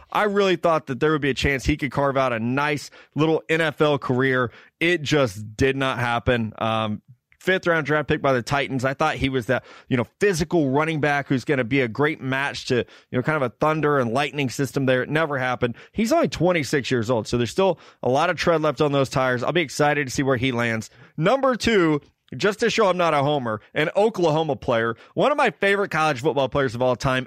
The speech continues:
a fullback, Dimitri Flowers. I re-, truly believe this, that we could see the X F L help be a feeder league in a lot of ways, because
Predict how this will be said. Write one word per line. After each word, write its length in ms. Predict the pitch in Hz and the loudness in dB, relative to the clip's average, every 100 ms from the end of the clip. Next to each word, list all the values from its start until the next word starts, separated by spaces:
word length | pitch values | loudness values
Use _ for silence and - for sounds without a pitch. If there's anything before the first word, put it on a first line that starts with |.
| - | -2
a 120 | 180 | -2
fullback, 760 | - 294 330 233 147 131 139 - - _ 127 | 0 2 4 4 2 0 -4 -12 -20 _ -2
Dimitri 520 | 160 185 220 214 202 | -2 0 -2 2 0
Flowers. 680 | - 175 160 139 131 120 - - - | 2 0 2 2 0 -4 -10 -16 -4
I 200 | 208 262 | 0 0
re-, 340 | 196 160 170 | -2 -2 -2
truly 320 | 160 202 208 180 | 0 0 2 2
believe 440 | 147 139 117 104 | 2 2 0 0
this, 300 | 123 120 - | 0 0 -2
that 220 | 123 - - _ | 0 0 -2 _
we 260 | - 147 247 | -4 -2 0
could 180 | 240 185 | -2 -4
see 200 | 196 190 | -4 0
the 160 | 165 | 2
X 200 | 156 156 | 0 0
F 180 | 175 - | -2 2
L 280 | 143 156 156 _ - | 0 0 -4 _ -4
help 360 | 131 165 185 - - 151 | 0 0 0 -6 -4 -2
be 140 | 131 156 | 2 0
a 60 | |
feeder 380 | 123 175 175 202 | 0 -2 0 0
league 300 | 196 202 208 | 2 -2 -2
in 100 | 139 | 0
a 40 | 160 | 0
lot 200 | 156 156 | 2 2
of 60 | |
ways, 200 | 156 156 | 0 -2
because 360 | 139 151 139 | -4 -2 -2